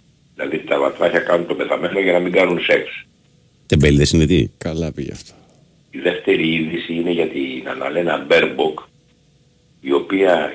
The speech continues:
Speaker 1: για τη χρηματική βοήθεια στους Παλαιστίνιους λέει ότι και φυσικά δεν θα δώσουμε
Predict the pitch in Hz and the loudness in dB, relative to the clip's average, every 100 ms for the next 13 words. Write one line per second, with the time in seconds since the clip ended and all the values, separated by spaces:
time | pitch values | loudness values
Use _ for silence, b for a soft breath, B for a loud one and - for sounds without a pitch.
0 | 69 73 71 - - 67 67 - - 95 | -8 -4 -4 -4 -6 -2 -2 -4 -8 -4
1 | 87 78 85 87 82 - - - 65 62 | 0 2 0 0 -4 -6 -12 -6 -6 -6
2 | - 76 67 76 90 - - _ _ _ | -10 -8 -8 -4 -6 -8 -16 _ _ _
3 | _ _ 71 87 95 85 80 - - - | _ _ -2 0 2 0 -2 -8 -6 -6
4 | - - - - 104 90 - _ 65 71 | -6 -8 -8 0 2 2 -2 _ -4 0
5 | 69 67 69 - - - - | 2 0 0 -2 -6 -8 -8